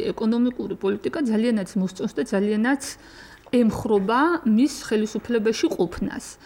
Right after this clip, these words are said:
მაგრამ, რაც თქვენ ბრძანეთ, შესუსტდაო, ეს შესუსტება, უფრო ვფიქრობ, რომ, ო, ორი ფაქტორიდან არის გამომდინარე. პირველი, რაზეც მე ვის-, ვისაუბრე, რომ თვითონ პოლიტიკური ველი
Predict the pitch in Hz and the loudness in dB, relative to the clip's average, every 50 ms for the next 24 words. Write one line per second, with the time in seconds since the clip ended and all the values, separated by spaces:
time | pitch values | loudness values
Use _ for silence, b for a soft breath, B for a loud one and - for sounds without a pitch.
0 | B B B B B B B B B B B 226 214 226 247 285 269 233 226 214 | B B B B B B B B B B B 4 6 6 6 6 6 4 2 2
1 | 175 185 180 214 240 240 - - - 302 269 262 - 247 220 202 175 180 - - | 0 0 0 0 0 0 0 0 2 2 2 2 0 0 0 0 0 -2 -2 -2
2 | - 214 - - - 330 330 - - 233 214 208 185 175 170 170 165 - - 269 | -2 -2 -2 0 -2 -2 -2 -2 -4 -4 -2 0 0 0 0 0 -2 -2 -2 0
3 | 302 285 - 320 294 - - 311 269 - - 285 226 202 196 202 208 - 277 254 | 0 0 0 -2 -4 -2 -2 -6 -6 -4 -2 -2 0 0 0 -2 -2 -2 -2 -4
4 | 254 - - 247 - - - 208 180 - - 190 185 - 240 - - _ _ _ | -4 -4 -8 -10 -6 -4 -2 -2 -2 -2 -2 -2 -2 -2 -4 -6 -12 _ _ _
5 | _ _ - 190 185 185 185 - 269 277 285 285 262 - 240 - - - 269 233 | _ _ 0 2 4 4 4 4 4 4 4 2 0 -2 -4 -6 -4 -2 0 0
6 | 220 214 202 208 196 185 - - 226 208 - - 196 196 202 208 208 202 226 220 | 2 2 2 0 0 -2 -4 -4 -8 -6 -4 -2 0 0 2 2 2 2 2 0
7 | 220 220 220 226 240 302 330 330 - 262 247 240 233 202 180 170 180 190 196 208 | 0 2 0 0 2 2 0 2 0 0 2 2 2 2 2 2 0 2 2 0
8 | 196 - - 208 196 - - 160 196 208 190 - 196 202 190 - - 247 214 196 | 0 0 0 -2 -2 -2 -4 -2 -2 -2 -2 -2 -2 -4 -4 -4 -2 0 0 0
9 | 185 185 - 175 165 - 190 180 165 160 170 B B B B B B B B - | 0 -2 -2 -4 -2 0 2 2 2 0 -2 B B B B B B B B -2
10 | 285 262 - 262 220 214 - 269 277 311 277 - 262 247 - - 247 226 226 208 | 0 2 2 2 0 2 2 2 4 4 2 2 0 -2 -2 0 0 2 2 2
11 | 175 214 202 185 170 160 - - | 4 4 4 4 4 4 0 -4